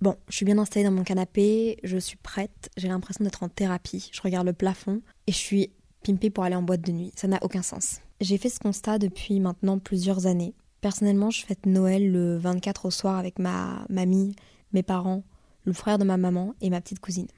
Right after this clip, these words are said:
Je me permets de faire un disclaimer parce que je sais que j'ai de la chance d'avoir des proches, de pouvoir me réunir le vingt-quatre. Je dis pas le contraire, vraiment. Et c'est pour ça que je trouve ça touchy d'en parler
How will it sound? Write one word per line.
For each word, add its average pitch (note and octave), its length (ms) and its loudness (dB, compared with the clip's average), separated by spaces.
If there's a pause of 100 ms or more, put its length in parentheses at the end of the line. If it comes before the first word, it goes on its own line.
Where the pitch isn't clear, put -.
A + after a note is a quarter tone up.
(200)
Je F#3+ 80 0
me G3+ 100 6
permets A3 260 4
de - 60 -4
faire G#3 220 0
un F#3+ 120 2
disclaimer F#3 520 0 (640)
parce G3+ 180 -4
que G#3 100 2
je F#3+ 120 4
sais A3 320 2
que F#3+ 400 2
j'ai F#3 140 0
de F3 40 0
la F3+ 140 -2
chance F#3+ 360 2
d'avoir F3 280 0
des E3+ 100 -2
proches, - 560 -12
de F#3+ 80 -2
pouvoir F3+ 300 0
me F3+ 100 4
réunir F#3 320 4
le F#3 80 0
vingt-quatre. F3 580 -6 (160)
Je - 120 -12
dis F#3+ 80 -2
pas G3+ 100 2
le G3+ 60 0
contraire, - 440 -6 (300)
vraiment. F#3+ 480 2 (440)
Et G3+ 60 2
c'est F#3+ 120 2
pour G3+ 160 -4
ça A3 100 0
que - 60 -12
je - 20 -12
trouve - 140 -6
ça E3+ 100 -4
touchy F#3 320 -2
d'en F#3 140 0
parler F3 400 -4